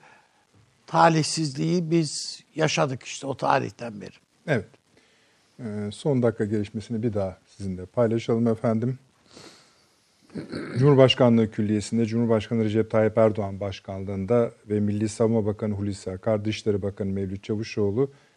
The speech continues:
Speaker 2: ve Milli İstihbarat Teşkilatı Başkanı Hakan Fidan'ın katılımıyla bir güvenlik zirvesi gerçekleştirildi. Bizim süremiz bitti Avni abi.
Speaker 1: Çok
Speaker 2: Ee,
Speaker 1: teşekkür ediyoruz.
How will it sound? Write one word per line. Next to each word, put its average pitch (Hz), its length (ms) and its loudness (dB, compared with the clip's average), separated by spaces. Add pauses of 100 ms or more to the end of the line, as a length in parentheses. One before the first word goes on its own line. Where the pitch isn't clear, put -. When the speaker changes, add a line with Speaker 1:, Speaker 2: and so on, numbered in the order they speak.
(120)
Speaker 2:
ve 110 60 2
Milli 110 200 4
İstihbarat 113 460 0
Teşkilatı 101 540 -6
Başkanı 104 500 -6 (220)
Hakan 107 340 -4
Fidan'ın 95 360 -8
katılımıyla 104 720 -6 (480)
bir - 80 -16
güvenlik 110 440 0
zirvesi - 400 -12
gerçekleştirildi. 92 1000 -4 (920)
Bizim 107 140 -4
süremiz 123 360 0
bitti 131 300 0 (320)
Avni 98 220 -6
abi. 95 320 -2 (720)
Speaker 1:
Çok - 140 -6
Speaker 2:
Ee, 98 40 -4
Speaker 1:
teşekkür 139 480 -4
ediyoruz. 110 640 -16